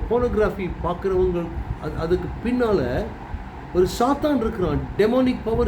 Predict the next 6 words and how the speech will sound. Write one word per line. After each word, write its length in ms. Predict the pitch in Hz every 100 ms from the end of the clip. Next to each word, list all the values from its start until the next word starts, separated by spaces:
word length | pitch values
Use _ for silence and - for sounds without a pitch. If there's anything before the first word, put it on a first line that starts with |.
| 196
is 60 | 160
there. 240 | 214 208 143 - - - - - - - - - - - - - - - - - - -
அந்த 140 | 160 160 -
சாத்தான் 560 | 220 262 - 208 165 202 180
அவன் 160 | 180 -
கிரியை 280 | 226 269 262